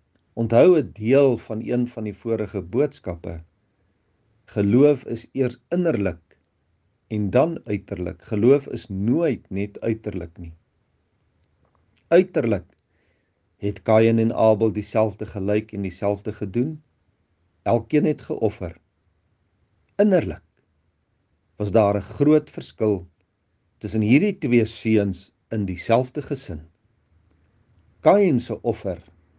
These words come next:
lees ons in die Here se woord, was net uiterlik. Sy innerlike, sy geloof, sy hart was nie in sy offer nie.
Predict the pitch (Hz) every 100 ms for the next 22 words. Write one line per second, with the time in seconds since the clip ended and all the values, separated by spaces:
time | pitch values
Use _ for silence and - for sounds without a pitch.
0 | _ _ 104 113 131 120 - 120 120 107
1 | - 107 98 98 101 104 98 98 92 95
2 | 92 90 95 - 143 170 - 85 95 85
3 | 85 - _ _ _ _ _ _ _ _
4 | _ _ _ - 151 - - 190 196 202
5 | - 92 80 _ _ _ _ _ _ _
6 | _ _ _ _ _ - - 123 123 117
7 | 110 98 131 147 117 101 - 127 104 87
8 | 87 135 123 101 _ _ _ _ _ _
9 | _ _ _ _ - 85 127 127 - 127
10 | 123 123 - 117 - 110 110 101 101 87
11 | 85